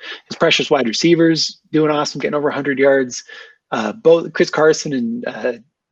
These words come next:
what's his name? Johnson, <laughs> David Johnson got a touchdown each. Um, Mike Gesicki went bananas. Tim Burton didn't do nothing, though. Um,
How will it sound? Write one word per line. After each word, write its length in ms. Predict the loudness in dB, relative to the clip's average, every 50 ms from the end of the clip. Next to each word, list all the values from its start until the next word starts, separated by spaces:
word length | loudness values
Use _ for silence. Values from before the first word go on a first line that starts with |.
| _ _ -20
what's 220 | -20 -16 -16 -14
his 80 | -12 -10
name? 260 | -10 -10 -10 -12 -14 _ _ _ _ _ -10
Johnson, 420 | -8 -6 -6 -6 -6 -6 -8 -6 -4
<laughs> 160 | -4 -4 2
David 240 | 2 2 2 2 2
Johnson 440 | 0 0 0 0 -2 -4 -6 -4
got 260 | -4 -4 -2 -2 -4 -6 _ _ -20 -20 -20 -20 _ _ -4
a 180 | -2 -2 -2 0
touchdown 460 | 0 0 0 0 0 0 0 0 0
each. 360 | 0 -2 -4 -6 -8 -10 -12 _ _ _ -4
Um, 500 | -2 0 0 0 0 -2 -6 -10 -12 -18 _ _ _ _ _ _ _ _ _ _ _ _ -12 _ 0
Mike 160 | 0 0 0
Gesicki 460 | -4 -6 -2 0 0 0 0 -2 -2
went 220 | -2 -2 -4 -2 -4
bananas. 600 | -4 -2 -2 -2 0 0 2 0 0 -2 -4 -8 _ _ _ _ _ _ _ _ _ -12
Tim 240 | -10 -8 -8 -8 -4
Burton 320 | -4 -4 -4 -4 -4 -6
didn't 160 | -6 -6 -6 -6
do 80 | -8 -8
nothing, 360 | -6 -6 -8 -8 -6 -4 -2
though. 200 | -2 -2 -4 -6 _ -20 -20 -20 -20 -20 _ _ -8
Um, 540 | -4 0 0 2 2 0 -2 -4 -8 -10 -12